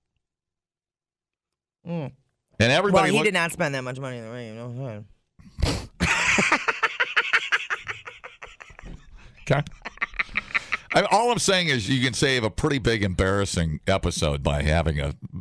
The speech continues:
Speaker 2: two-minute discussion.
Speaker 1: Right.
Speaker 2: I don't know why more people don't do that.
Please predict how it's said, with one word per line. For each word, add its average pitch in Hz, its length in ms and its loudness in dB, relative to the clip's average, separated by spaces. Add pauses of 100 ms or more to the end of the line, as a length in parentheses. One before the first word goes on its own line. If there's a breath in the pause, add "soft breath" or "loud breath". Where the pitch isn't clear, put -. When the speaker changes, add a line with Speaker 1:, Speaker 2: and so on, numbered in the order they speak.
Speaker 2:
two-minute 87 400 2
discussion. 78 640 0 (680)
Speaker 1:
Right. 151 640 0 (100)
Speaker 2:
I - 40 -16
don't 85 100 -10
know 76 60 -6
why 76 80 -2
more 76 200 2
people 71 280 0
don't 69 200 -2
do 69 160 0
that. 67 200 -2